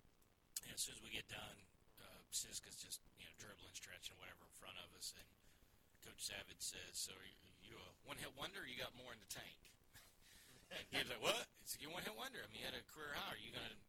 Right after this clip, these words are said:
you gonna continue to, to get better, or was that a one-off?" And so I'm thinking about that, and then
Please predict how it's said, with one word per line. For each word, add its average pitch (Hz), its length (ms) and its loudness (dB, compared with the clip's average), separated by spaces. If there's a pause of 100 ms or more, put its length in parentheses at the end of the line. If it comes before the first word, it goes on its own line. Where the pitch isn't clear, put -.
you 117 120 -10
gonna 123 160 -2
continue 135 440 -2
to, 123 200 2 (120)
to - 240 -6
get 123 200 2
better, 208 360 4
or 139 80 -4
was 123 120 0
that 143 120 6 (160)
a 117 60 -6 (100)
one-off?" 117 400 0 (600)
And 131 200 6
so 123 440 4 (280)
I'm - 160 -12
thinking 165 320 2
about 110 400 0
that, 113 280 -4 (160)
and - 120 -6
then 120 120 -6